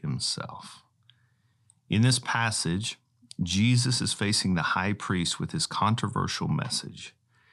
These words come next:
In the opposition he was facing, he could have given up at any point,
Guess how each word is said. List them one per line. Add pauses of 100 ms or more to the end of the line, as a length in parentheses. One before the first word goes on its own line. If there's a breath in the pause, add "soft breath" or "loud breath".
(400 soft breath)
In
the
opposition
he
was
facing, (580 loud breath)
he
could
have
given
up
at
any
point,